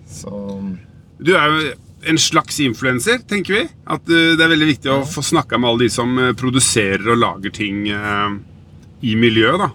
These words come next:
Speaker 1: Ja.
Speaker 2: Um,
Speaker 1: Eh, jeg vil ikke si jeg selv er en influencer, men jeg kanskje er det.
Speaker 2: Det er da du, det er da du er beste influenceren,
Speaker 1: Ja, <laughs>
Speaker 2: tenker
Speaker 1: kanskje.
Speaker 2: jeg.
Speaker 1: Ja, nei, eh, jeg føler på en måte ikke at jeg prøver å fremstå som en influencer eller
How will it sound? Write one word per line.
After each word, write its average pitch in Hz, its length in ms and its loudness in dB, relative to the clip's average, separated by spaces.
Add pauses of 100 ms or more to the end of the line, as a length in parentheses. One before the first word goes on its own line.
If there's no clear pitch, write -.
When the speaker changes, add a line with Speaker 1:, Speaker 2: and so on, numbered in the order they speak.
(800)
Speaker 1:
Ja. 135 160 0 (520)
Speaker 2:
Um, 131 60 -2
Speaker 1:
Eh, 127 340 2 (140)
jeg - 0 -
vil 123 220 4
ikke - 80 -4
si 120 140 0
jeg 107 120 2
selv 101 200 -4
er 95 220 -4
en 107 80 -2
influencer, 120 640 -2
men 139 100 -2
jeg 131 140 2
kanskje 123 240 0
er 113 140 -2
det. 120 60 -2 (100)
Speaker 2:
Det 123 80 2
er 123 40 2
da 190 180 2
du, 156 120 2
det 131 80 -4
er 139 80 2
da 131 120 2
du 147 80 2
er 139 160 2
beste 131 280 -2
influenceren, 139 520 2
Speaker 1:
Ja, 170 280 -4
<laughs> 262 160 -2
Speaker 2:
tenker - 0 -
Speaker 1:
kanskje. 131 300 0 (100)
Speaker 2:
jeg. 143 120 -2 (1700)
Speaker 1:
Ja, 107 120 -4 (180)
nei, 131 280 0
eh, 131 640 4
jeg 117 80 0
føler 104 340 -2
på 120 60 -6
en 127 60 -2
måte 110 200 0
ikke 95 140 -2
at 90 120 -2
jeg 90 360 0
prøver 107 400 4
å 107 80 6 (560)
fremstå 104 420 0
som 110 140 4
en 107 80 0
influencer 104 640 -2
eller 98 400 0